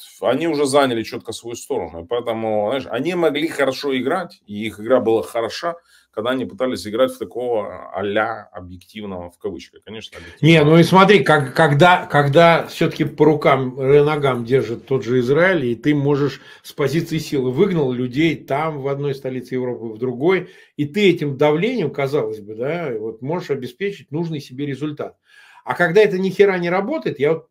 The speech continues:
Speaker 2: вот о чём, да, когда ты хоть и денег вкладываешь, и в оон там бесишься, и то, и сё, и Путин, ой, он говорит, кулаки сжимаются,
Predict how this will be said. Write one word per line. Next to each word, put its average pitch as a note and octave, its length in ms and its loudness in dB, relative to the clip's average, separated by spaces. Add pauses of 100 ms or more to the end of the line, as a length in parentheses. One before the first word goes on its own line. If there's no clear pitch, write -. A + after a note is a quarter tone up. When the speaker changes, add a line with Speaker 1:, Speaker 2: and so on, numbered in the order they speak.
(160)
Speaker 2:
вот D#3 260 2
о B2 60 -2
чём, A2 320 -8
да, D3+ 220 -4
когда D#3+ 260 -2
ты E3 80 -8
хоть G3 300 0
и F3+ 80 -8
денег D#3 460 -4
вкладываешь, C3+ 500 -6
и - 20 -4
в D3 100 -4
оон F3 360 2
там D3+ 160 -8
бесишься, C#3 540 -10
и D3+ 120 -6
то, E3 280 -4
и D3 120 -6
сё, G#3 340 -2 (360)
и E3+ 80 -2
Путин, F3+ 380 -4
ой, C4 180 -2
он B3 60 -4
говорит, A#3 260 -8
кулаки B3+ 500 -4
сжимаются, G#3+ 1040 -6